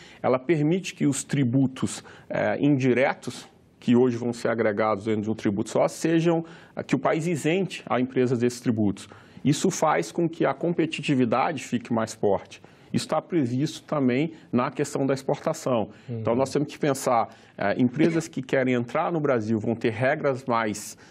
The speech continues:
Speaker 1: simples. É, é complicado, às vezes, você explicar.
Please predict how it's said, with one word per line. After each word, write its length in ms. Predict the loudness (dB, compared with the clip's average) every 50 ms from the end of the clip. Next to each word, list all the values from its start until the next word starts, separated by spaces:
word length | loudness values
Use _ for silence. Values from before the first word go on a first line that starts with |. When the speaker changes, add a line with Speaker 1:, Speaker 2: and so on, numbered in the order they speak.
| -20 _
Speaker 1:
simples. 640 | _ -6 -2 2 4 4 4 4 0 -6 -12 -14 -16 _ _ _ -20 _ _ _ -2
É, 420 | 0 2 2 2 2 0 0 -4
é 20 | -6
complicado, 680 | -2 0 -2 2 2 0 0 0 0 0 0 0 0
às 120 | -2 0 0
vezes, 200 | 0 0 0 0
você 360 | -2 -2 -2 -2 -2 0 0
explicar. 760 | 0 -2 -6 -8 -8 -8 -4 -2 0 0 2 2 0 -2 -4